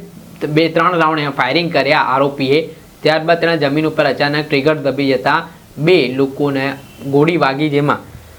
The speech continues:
સંતોષ દુબે અને બિરેન્દ્ર વિશ્વકર્માના પગના ભાગે ગોળી વાગી હોવાની ઘટના સામે આવી છે. તે જ મામલાના સંદર્ભમાં પોલીસે આરોપી સામે કડકમાં કડક કાર્યવાહી પણ હાથ ધરી છે.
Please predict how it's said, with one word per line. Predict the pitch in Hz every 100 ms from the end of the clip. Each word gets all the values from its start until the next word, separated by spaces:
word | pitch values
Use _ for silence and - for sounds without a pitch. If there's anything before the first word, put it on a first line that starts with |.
| -
સંતોષ | - 185 196 226
દુબે | 196 175 180 196 202 - -
અને | 156 156 175
બિરેન્દ્ર | 156 151 185 165
વિશ્વકર્માના | 143 147 - 165 160 151 151 143 -
પગના | 139 147 143
ભાગે | 127 135
ગોળી | 135 131
વાગી | 135 127 127
હોવાની | 127 120 123
ઘટના | 117 123 120 127 139 -
સામે | - 160 135 143
આવી | 131 131
છે. | 127 143 151 - - -
તે | 190
જ |
મામલાના | 202 185 190 196 185
સંદર્ભમાં | 185 170 175 170 175 170
પોલીસે | 151 156 160 147 151 165 165
આરોપી | 135 135 151 147 147
સામે | 139 139 123 123 135 -
કડકમાં | 131 127 131 123
કડક | 127 127
કાર્યવાહી | 127 123 123 123 117 117 117
પણ | 123 123
હાથ | 120 120
ધરી | 120 120
છે. | 117